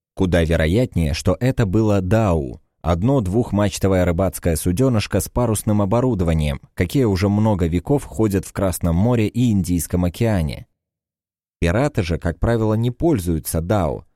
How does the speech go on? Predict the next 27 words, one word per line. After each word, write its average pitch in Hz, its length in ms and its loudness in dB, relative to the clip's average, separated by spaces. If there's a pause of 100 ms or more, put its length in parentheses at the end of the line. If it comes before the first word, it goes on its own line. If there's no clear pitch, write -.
(100)
слишком 139 480 -2
медленными 123 600 0
и 110 160 -6
неспособными 98 800 -2
догнать 87 500 -2
мощные 92 460 -2
рыболовные 101 600 0
или 113 220 -2
грузовые 85 600 0
суда, 95 440 -4 (400)
за 80 180 -2
исключением 82 720 -2
тех 82 280 -4
случаев, 135 500 -4
когда 85 280 -2
пираты 98 380 -2
натягивают 85 640 -2
трос 135 340 -2 (280)
на 127 120 -2
предполагаемом 101 840 0
пути 98 340 -4
судна, 87 560 -4 (260)
как 78 200 -6
правило, 87 380 0
ночью, 107 500 -2 (280)
и, 90 80 0
проходя, 107 560 0